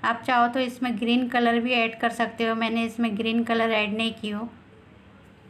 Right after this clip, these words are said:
अब इसमें हमने जो काजू और दही का पेस्ट बनाए थे वो भी ऐड कर देंगे।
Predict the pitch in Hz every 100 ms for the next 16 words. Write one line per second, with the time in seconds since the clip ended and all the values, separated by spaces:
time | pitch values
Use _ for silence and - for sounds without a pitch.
0 | - - - - - - - - - -
1 | - - - - 233 247 240 262 254 254
2 | 247 254 254 240 220 254 254 233 240 233
3 | 233 247 240 233 226 240 226 220 220 233
4 | 226 220 240 233 220 - 220 214 208 208
5 | 214